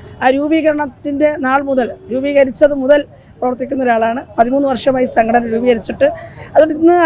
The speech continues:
ആളുകൾ ആക്ഷേപിക്കുന്നത് പോലെ ഒരു പൊടുന്നനെ ഒരു ദിവസം പ്രത്യക്ഷപ്പെട്ട് സെക്രട്ടേറിയറ്റിന് മുന്നിൽ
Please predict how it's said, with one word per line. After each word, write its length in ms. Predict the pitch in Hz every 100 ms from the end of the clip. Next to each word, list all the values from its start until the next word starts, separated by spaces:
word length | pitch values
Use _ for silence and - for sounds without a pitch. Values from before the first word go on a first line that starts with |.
| 302
ആളുകൾ 220 | 311 320 277
ആക്ഷേപിക്കുന്നത് 680 | 247 320 302 262 294 294 285
പോലെ 120 | 285 285
ഒരു 100 | 277 233
പൊടുന്നനെ 380 | 269 247 277 294 277
ഒരു 80 | 269
ദിവസം 280 | 269 254 285 247
പ്രത്യക്ഷപ്പെട്ട് 640 | - 262 285 262 254 269 269 - - - - 269
സെക്രട്ടേറിയറ്റിന് 680 | 240 277 285 277 254 269 262
മുന്നിൽ 220 | 254 262